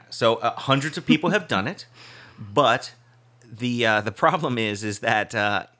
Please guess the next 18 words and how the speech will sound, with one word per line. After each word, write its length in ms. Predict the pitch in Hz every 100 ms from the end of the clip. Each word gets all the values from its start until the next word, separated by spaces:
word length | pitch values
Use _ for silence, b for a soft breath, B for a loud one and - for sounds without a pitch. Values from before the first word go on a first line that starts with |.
| _ _ _ 107
there 180 | 113 110
are, 220 | 110 104
have 220 | 117 104
been 160 | 123 117
several 280 | - 127 127
people 260 | 131 139
that 120 | 120 104
have 120 | 101
gone 220 | 139 165
to 60 | 131
those 180 | 101 -
classes 540 | 101 95 - 98 - B B B B
and 380 | - 107 104 104
have 340 | 101 110 107 98
said 300 | - 107 107
that 120 | 104
he 180 | 110 104
has 260 | 98 98